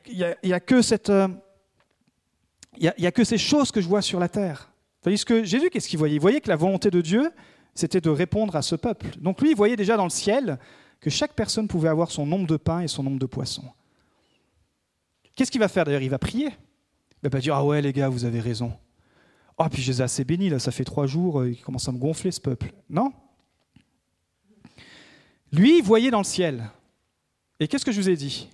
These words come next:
Une définition du réveil. C'est quand l'Église s'attache plus aux choses du ciel qu'aux choses de la terre. Vous allez parler avec quelqu'un, lui, il va être, il va rester bloqué avec ses cinq pains et ses deux poissons. « Mais je peux pas, je peux pas. » Puis il y a pas de, et puis il regarde dans quelle, dans quelle époque on vit, et cetera. Les cinq pains, les deux poissons, et on ne peut pas avancer.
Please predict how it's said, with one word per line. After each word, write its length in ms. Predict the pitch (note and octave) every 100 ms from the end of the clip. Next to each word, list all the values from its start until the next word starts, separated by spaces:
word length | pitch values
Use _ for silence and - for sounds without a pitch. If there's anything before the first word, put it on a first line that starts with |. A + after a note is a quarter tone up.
| -
Une 100 | C#3
définition 460 | C#3 - D3+ C3 C#3+
du 120 | B2+
réveil. 300 | B2 A#2+ A#2
C'est 160 | - C#3+
quand 160 | A3
l'Église 560 | G#3 E3+ E3+ G3+ F#3+ - -
s'attache 420 | D3+ D3+ C3+ -
plus 540 | - E3+ - - - _ _ _ _ -
aux 80 |
choses 300 | C3 - G3 D3+
du 80 |
ciel 460 | D3 - C#3+ C#3 D3+
qu'aux 120 | - B2+
choses 240 | - B2
de 80 | B2
la 120 | A2+
terre. 380 | - - D3 _ _ _ _ _ _ _ _ _ _ _ _ _ _ -
Vous 100 | C#3
allez 140 | F3+
parler 440 | F#3 A3 A#3 C#4 C#4 _ _ -
avec 240 | D#3 F3+
quelqu'un, 360 | - G#3 - C#4 D#4+ C4+
lui, 180 | F3+ D4+
il 60 |
va 80 | C4
être, 200 | A3+ -
il 80 | G#3
va 100 | F#3+
rester 260 | G#3+ - A3+
bloqué 260 | B3 D4+
avec 180 | C4 G3+
ses 120 | A3+
cinq 260 | - B3+ A3
pains 100 | B3+
et 60 |
ses 120 | A#3+ G#3
deux 100 | G#3+
poissons. « 320 | A#3+ - B3+
Mais 80 | G3+
je 80 | -
peux 100 | B3
pas, 260 | B3+ B3+
je 120 | G#3
peux 100 | G3
pas. » 160 | G#3 A#3+
Puis 100 | G#3+
il 20 |
y 20 | F#3+
a 60 |
pas 100 | A3
de, 140 | G#3 G3 - F3+
et 100 | F#3+
puis 120 | G#3+
il 40 |
regarde 440 | G3 G3 G#3+ F#3+ F3+
dans 160 | F#3
quelle, 540 | E3+ G3+ F3 F#3+ F3 D#3+
dans 140 | F3
quelle 160 | F#3 F3
époque 220 | F3 D#3+
on 80 | G#3
vit, 100 | G#3
et 60 | G#3
cetera. 300 | G3+ G3+ F#3
Les 100 | F3+
cinq 220 | - G3
pains, 160 | G#3+ G3+
les 80 |
deux 100 | F3+
poissons, 340 | F3 F#3+ - A3+
et 80 | G#3+
on 100 | G#3
ne 40 |
peut 140 | A#3
pas 220 | - C4 G#3+
avancer. 460 | E3+ D3+ - A#2+